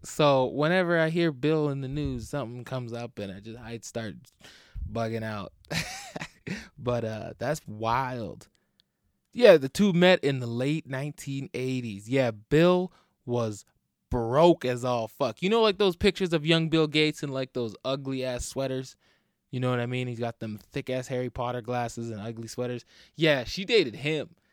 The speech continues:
And now this dude runs an empire.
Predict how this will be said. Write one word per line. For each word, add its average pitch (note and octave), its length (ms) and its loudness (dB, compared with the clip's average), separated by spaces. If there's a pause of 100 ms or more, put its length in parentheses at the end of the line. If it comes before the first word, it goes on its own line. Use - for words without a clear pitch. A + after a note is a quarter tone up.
(160)
And D3+ 260 2
now G3 260 6
this F3+ 160 2
dude C#3+ 480 2
runs D3+ 360 4
an A#2+ 100 -6
empire. B2+ 720 -6